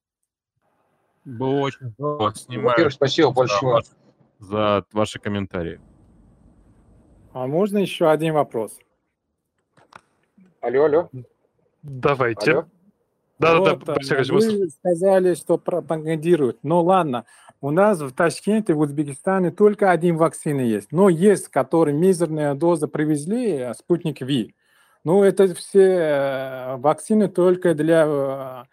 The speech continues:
Speaker 3: старых, ба-, ну, больше пятьдесят, шестьдесят лет они, э, вакцинируют. А другие только у нас, которые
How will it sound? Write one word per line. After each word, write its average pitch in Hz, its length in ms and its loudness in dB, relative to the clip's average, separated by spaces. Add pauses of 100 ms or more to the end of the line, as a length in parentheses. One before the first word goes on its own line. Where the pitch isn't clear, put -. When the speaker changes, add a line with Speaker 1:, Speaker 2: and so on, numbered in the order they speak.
(340)
Speaker 3:
старых, 180 420 0
ба-, 139 840 -2 (200)
ну, 214 520 0 (420)
больше 202 380 2
пятьдесят, 208 600 0
шестьдесят 190 440 0
лет 196 240 2
они, 180 300 0
э, 147 580 -4
вакцинируют. 160 640 -4
А 139 120 -6
другие 165 460 -4
только 208 340 2
у 202 80 0
нас, 190 240 -2
которые 165 580 0